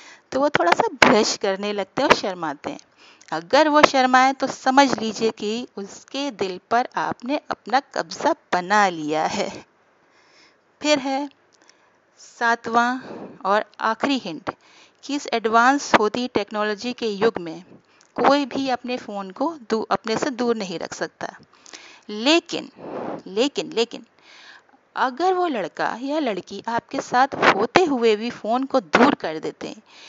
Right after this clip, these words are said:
या फ़ोन आने वाले मैसेज और कॉल से ज़्यादा ध्यान आप पर देते हैं,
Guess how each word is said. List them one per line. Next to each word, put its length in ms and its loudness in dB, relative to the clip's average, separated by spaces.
या 160 2
फ़ोन 360 4
आने 260 2
वाले 460 4
मैसेज 480 0
और 120 4
कॉल 380 6
से 140 4
ज़्यादा 340 4
ध्यान 300 4
आप 160 8
पर 160 0
देते 280 -6
हैं, 440 -16